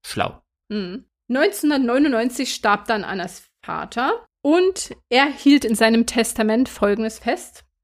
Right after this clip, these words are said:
Speaker 2: Hast du eine Idee, wie viel Anna jetzt erben würde?
Speaker 1: Wahrscheinlich nicht so viel. Die hat ja auch sehr erfolgreiche Geschwister gehabt.
Speaker 2: Das
Speaker 1: Oder
Speaker 2: stimmt.
Speaker 1: hat sie, die ja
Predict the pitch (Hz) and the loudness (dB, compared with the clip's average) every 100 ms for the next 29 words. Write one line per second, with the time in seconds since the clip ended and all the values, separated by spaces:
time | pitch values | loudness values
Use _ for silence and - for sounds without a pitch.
0 | _ _ _ _ 214 208 185 175 185 277 | _ _ _ _ -8 -4 -4 -2 -4 -4
1 | _ _ _ - - - 254 226 - 214 | _ _ _ -20 -20 -2 -2 0 -4 0
2 | 220 220 220 208 - - 202 196 202 180 | 0 0 -2 -6 -8 -8 -4 -2 -4 -4
3 | 208 285 320 - 104 127 123 131 143 139 | -2 -2 -6 -6 -2 0 2 2 2 0
4 | - 104 - - - - 123 131 147 123 | 0 -2 -2 -16 -20 -4 -2 0 -2 -2
5 | - 139 139 147 151 135 131 123 127 165 | 0 0 2 -2 -2 -4 -4 -4 -8 -6
6 | - 139 120 139 - - - _ _ _ | -8 -8 -6 -8 -10 -20 -20 _ _ _
7 | _ - - - 220 320 180 190 180 - | _ -14 -6 -2 0 0 -2 -2 -2 -10
8 | - 165 127 135 131 120 123 120 | -14 -12 -8 -2 0 0 0 -2